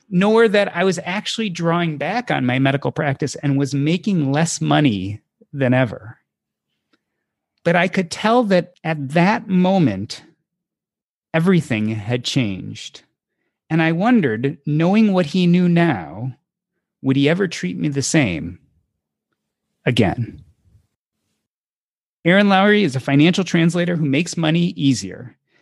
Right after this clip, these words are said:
She is the three-time author of the Broke Millennial series with her upcoming book, Broke Millennial Talks Money, Scripts, Stories, and Advice to Navigate Awkward Financial Conversations, which is set to hit bookstores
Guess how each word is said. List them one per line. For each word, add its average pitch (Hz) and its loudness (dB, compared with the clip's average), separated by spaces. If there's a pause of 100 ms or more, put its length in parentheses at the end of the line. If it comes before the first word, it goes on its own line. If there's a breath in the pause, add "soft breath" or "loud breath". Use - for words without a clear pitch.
She - -4
is 143 0
the 135 -8
three-time 185 -2
author 175 -2
of 143 -4
the 123 -6
Broke 147 0
Millennial 170 2
series 180 -4
with 131 -4
her 120 -10
upcoming 175 -2
book, 170 -2
Broke 151 -2
Millennial 175 0
Talks 156 -4
Money, 131 2
Scripts, - -4
Stories, 175 -2
and 135 -2
Advice 135 -2
to 139 -6
Navigate 131 0
Awkward 165 0
Financial 147 2
Conversations, 170 -2 (320 loud breath)
which 147 -6
is 107 -6
set 180 0
to 160 -2
hit - -2
bookstores 175 0